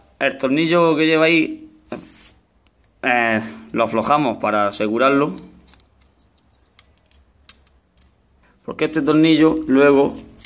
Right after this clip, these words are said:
hará el tope aquí, en esa mueca que tiene ahí.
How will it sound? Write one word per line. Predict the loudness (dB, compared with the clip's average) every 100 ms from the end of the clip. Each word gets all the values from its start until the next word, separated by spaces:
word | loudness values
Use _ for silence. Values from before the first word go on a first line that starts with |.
| -16 -18 -16 -8
hará | -2 0 0 -2 -6 -8
el | -6 -2
tope | -2 0 -2 -4 -8 -20 _ _ _ _ _ _ _ _ -8
aquí, | -4 -2 -4 -6 -12 -20 -20 -20 -20 _ _ _ _ _ _ _ _ _ _ _
en | -4
esa | 0 0
mueca | 2 0 2 2 2
que | 0
tiene | -2 -4
ahí. | -8